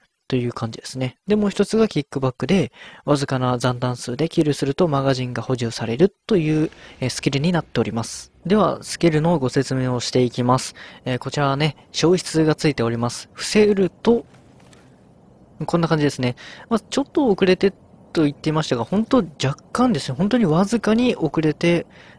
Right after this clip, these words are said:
えー、付与されるといった感じですね。伏せると。で、しゃがみ状態の時は当然ね、無効になっております。これ、ちょっとわかりづらいのですが、伏せると、あの、ブラインドアイって書いてある、えー、左側ですね、に、プラスとかマイナスとかね、つくんですね。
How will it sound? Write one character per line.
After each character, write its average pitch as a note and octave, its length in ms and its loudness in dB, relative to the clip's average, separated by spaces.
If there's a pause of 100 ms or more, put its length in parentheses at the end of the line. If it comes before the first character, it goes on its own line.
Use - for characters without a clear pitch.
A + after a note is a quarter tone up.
え B2+ 220 2
ー、 B2 40 0
付 E3 160 2
与 D#3+ 80 6
さ C3 160 0
れ C3 80 2
る C3+ 140 2
と - 100 -4
い A2+ 60 0
っ - 20 -20
た A#2+ 160 -2
感 B2 180 -4
じ A#2+ 200 -2
で A#2 100 -2
す - 140 -8
ね。 A2+ 200 -4 (240)
伏 - 100 -10
せ C3+ 80 -2
る A2+ 80 -8
と。 - 120 -16
で、 F#3 220 6
し - 80 -4
ゃ E3+ 60 6
が F#3 100 0
み F3+ 80 2
状 F3+ 140 2
態 D#3+ 180 4
の C#3+ 80 -2
時 C#3+ 180 -2
は D#3+ 60 4
当 C3 180 0
然 B2+ 200 -2
ね、 C3+ 140 -2 (260)
無 C3 120 0
効 D3+ 140 4
に C#3+ 80 0
な C#3 80 -2
っ - 40 -4
て - 120 -10
お - 20 -6
り A3 80 -8
ま A3 80 -6
す。 - 120 -12
こ A#3 80 2
れ、 B3 120 6 (260)
ち - 80 -6
ょ - 20 0
っ - 20 2
と A3+ 100 4
わ A#2 100 0
か F#3 120 -2
り G3 80 2
づ G3 140 0
ら A3+ 80 4
い G#3 60 2
の D3 120 -2
で A#2 80 -4
す A#2+ 140 -8
が、 A#2+ 340 0
伏 - 120 -10
せ - 100 2
る F#3+ 100 0
と、 C3+ 340 2 (760)
あ D3 80 -2
の、 C#3+ 80 -2
ブ C3 140 -2
ラ F#3+ 120 4
イ A3+ 40 2
ン A3 80 0
ド A#3 100 6
ア A3 40 6
イ G3+ 40 4
っ - 20 2
て - 160 -6
書 D3 60 0
い C#3 80 2
て C3 100 2
あ A#2+ 60 2
る、 A#2+ 280 0 (400)
え A#2+ 80 -4
ー、 - 20 0
左 G3 340 2
側 A3+ 160 6
で A3+ 80 2
す - 140 -4
ね、 B2 200 -6 (280)
に、 F#3+ 180 4
プ - 160 2
ラ A#3+ 100 8
ス D#3+ 140 -2
と - 320 -10
か A#2 140 -4
マ C#3+ 160 4
イ G#3 80 4
ナ A3 80 4
ス - 60 -10
と A3+ 80 -2
か A2+ 100 0
ね、 A2+ 160 -4
つ - 120 -10
く D3+ 80 -2
ん B2+ 60 -4
で A2 60 -8
す - 140 -12
ね。 A2 160 -10